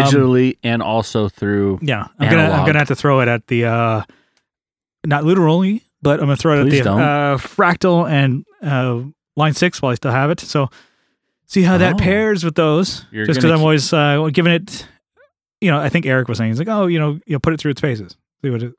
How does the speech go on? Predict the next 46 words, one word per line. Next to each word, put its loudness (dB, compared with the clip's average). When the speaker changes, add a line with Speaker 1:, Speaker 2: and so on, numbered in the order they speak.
Speaker 2:
it, -8
it -8
does." -2
So -6
I'm 0
like, -2
"Okay, -2
if -4
it," 0
I -6
think -2
that's 0
my 0
big 0
one. -2
It's -8
like, -4
if -8
sometimes 0
pedals -2
don't -2
sound 0
so 0
good 2
with -2
digital 0
stuff. -16
So 0
far, 2
it's -4
sounding 0
good 0
with -2
the -6
real 4
amp 0
with -2
digital. 0
So -2
if -2
we 0
just -2
do -2
digital -4
and -6
digital, -2